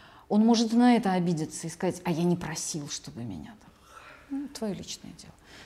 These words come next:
Значит, подростковый период человек переживает, потом будет какой-то другой период, более интересный, более сложный.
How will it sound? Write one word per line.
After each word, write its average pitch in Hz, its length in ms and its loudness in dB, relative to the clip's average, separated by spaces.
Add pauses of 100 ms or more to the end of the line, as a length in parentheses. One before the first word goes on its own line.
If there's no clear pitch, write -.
Значит, 285 380 4
подростковый 254 540 6
период 180 440 4
человек 165 320 -4
переживает, 160 600 -8
потом 247 340 4
будет 262 160 6
какой-то 220 400 2
другой 233 340 6
период, 208 340 2
более 190 300 -2
интересный, 180 640 -8 (440)
более 180 260 -8
сложный. 180 560 -14